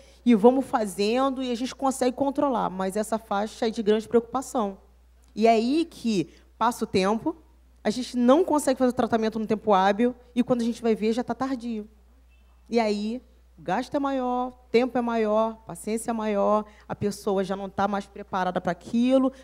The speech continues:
já mexe com a parte psicológica de forma muito mais intensa e fica tudo ma-, muito mais complicado,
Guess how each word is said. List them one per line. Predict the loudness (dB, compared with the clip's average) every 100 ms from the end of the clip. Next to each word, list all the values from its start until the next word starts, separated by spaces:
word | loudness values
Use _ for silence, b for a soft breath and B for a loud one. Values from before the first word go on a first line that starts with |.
| B
já | 0
mexe | 2 0 -2
com | -4
a | -4
parte | -6 -10
psicológica | -10 -2 0 0 -4
de |
forma | -6 -2
muito | -2 -2
mais | -4
intensa | -4 -4 -4 -6
e |
fica | -6 -6
tudo | -4 -4
ma-, | -4 -8
muito | -8
mais | -6
complicado, | -4 -6 -6 -6 -6 -8